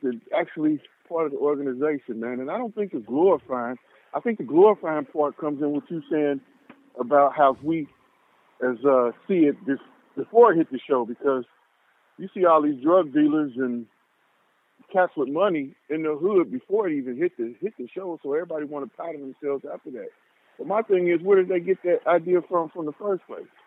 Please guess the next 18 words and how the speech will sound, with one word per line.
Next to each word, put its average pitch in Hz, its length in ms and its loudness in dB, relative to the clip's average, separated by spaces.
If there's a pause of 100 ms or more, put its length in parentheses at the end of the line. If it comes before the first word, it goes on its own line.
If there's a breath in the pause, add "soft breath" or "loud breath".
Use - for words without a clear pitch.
(560)
And 143 120 -4
you 156 120 -2
just 165 220 -2
mentioned 208 340 -2
it, 90 100 -8
the 127 80 -2
white 196 320 -6
folks. 107 280 -6 (120)
They've 143 140 -2
been 196 200 2
doing 143 220 0
this 151 120 -2 (100)
stuff 147 220 -8
for 131 220 2 (300)
a 101 100 -2
long 147 560 -2
time, 170 360 -6
man. 135 260 -8